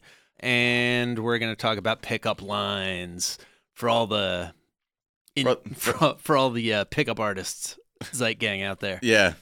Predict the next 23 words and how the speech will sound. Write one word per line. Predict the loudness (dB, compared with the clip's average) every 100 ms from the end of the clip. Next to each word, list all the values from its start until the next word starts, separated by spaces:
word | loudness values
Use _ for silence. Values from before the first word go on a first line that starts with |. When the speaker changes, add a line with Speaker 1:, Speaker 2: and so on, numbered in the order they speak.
| -4
Speaker 1:
Uh, | 4 6 6 4 -2 _ 0
but | 2
first, | 6 6 6
Francis, | 4 4 2 -2 -2
we | 4 6
like | 6 4
to |
ask | 2 4
our | 2
guests, | 6 4 4
what | 2 4
is | 4
something | 2 2
from | 0 2 4
your | 4
search | 2 0 0 2
history | 0 0 2 0 0 -16 -8
that's | -2 0 2
revealing | 4 4 4
about | 4 4
who | 4
you | 4 0
are? | -2